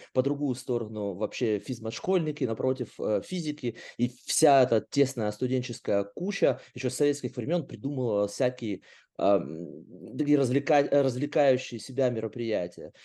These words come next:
И юмор вот стал одни-, одной из таких, ну, таких отправных точек. И команда К В Н М Г У была трижды чемпионом высшей лиги. Когда-то были славные денечки с ш-, э, шуточками "Партия, дай порулить",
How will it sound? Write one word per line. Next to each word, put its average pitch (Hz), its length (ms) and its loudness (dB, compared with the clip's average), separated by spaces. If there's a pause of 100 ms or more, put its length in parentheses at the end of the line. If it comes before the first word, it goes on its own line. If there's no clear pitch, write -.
(200)
И 113 880 2 (760)
юмор 170 420 6
вот 120 180 -2
стал 131 320 4
одни-, 139 480 0
одной 127 280 0
из 131 100 -6
таких, 127 460 -8 (920)
ну, 117 280 -6 (120)
таких - 280 -14
отправных 131 460 2
точек. - 420 4 (800)
И 131 140 4
команда 135 420 4
К 139 100 0
В 131 80 4
Н 127 80 4
М 117 100 -2
Г 131 100 -2
У 127 80 0
была 107 400 0 (120)
трижды 120 260 -2
чемпионом 110 600 -2
высшей 123 320 0
лиги. 165 380 -4 (920)
Когда-то 120 440 2
были 113 220 -2
славные 123 460 2
денечки 120 720 -6
с - 100 -10
ш-, - 180 -4
э, 120 320 8
шуточками 131 560 0
"Партия, 127 460 0
дай 120 180 4
порулить", 135 600 -4